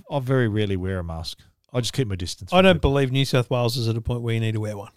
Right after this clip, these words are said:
Speaker 2: So, no, I don't.
Speaker 1: They're encouraging people on public transport and things
Speaker 2: Oh,
Speaker 1: like that.
Speaker 2: yeah, and I'm not, I'm, I'm avoiding
Speaker 1: Yeah.
Speaker 2: public transport for that,
Speaker 1: Yeah,
Speaker 2: not for that reason,
Speaker 1: I've
Speaker 2: but
Speaker 1: been
Speaker 2: because
Speaker 1: on
Speaker 2: for covid reasons, for
Speaker 1: Yeah,
Speaker 2: safety.
Speaker 1: I've been on one train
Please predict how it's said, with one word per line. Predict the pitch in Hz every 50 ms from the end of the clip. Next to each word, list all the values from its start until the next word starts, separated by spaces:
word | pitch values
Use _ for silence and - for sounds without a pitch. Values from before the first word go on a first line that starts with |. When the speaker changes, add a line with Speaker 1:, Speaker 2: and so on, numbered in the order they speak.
| _ _ _
Speaker 2:
So, | - - - 123 117 113 110 110 117
no, | 127 127 117 113
I | 110
don't. | 113 110 110 117 -
Speaker 1:
They're | 127 131
encouraging | 135 139 - 180 190 180 151 123 131 120
people | 127 127 117 117
on | 110 107
public | 98 104 104 101 92 -
transport | - 101 95 92 87 - - 101 98 95
and | 95 85
things | 85 101
Speaker 2:
Oh, | 160 - 87
Speaker 1:
like | 90 90 90
that. | 170
Speaker 2:
yeah, | 156
and | 123 156
I'm | 175 180
not, | 180 180 170 175
I'm, | 170 165 170 165 160
I'm | 156 165 165
avoiding | 156 151 160 160 160
Speaker 1:
Yeah. | 117
Speaker 2:
public | 165 165 175 165
transport | - 202 233 - - 117 -
for | 151
that, | 147 147 143 143 156
Speaker 1:
Yeah, | - 170
Speaker 2:
not | 190 226 208
for | 202 175
that | 165 196 220
reason, | 175 143 127 120 127
Speaker 1:
I've | 135 135 147
Speaker 2:
but | 139
Speaker 1:
been | 135 135
Speaker 2:
because | 135 131 123
Speaker 1:
on | 120
Speaker 2:
for | 117 -
covid | - 226 247 240 190 165 139
reasons, | 131 120 107 - 117 -
for | - 156
Speaker 1:
Yeah, | 135
Speaker 2:
safety. | 147 139 254 294 - - 113 - -
Speaker 1:
I've | 135 135 127
been | 139 139 131
on | 123 120 120
one | 127 139 143 139 135
train | - - 139 135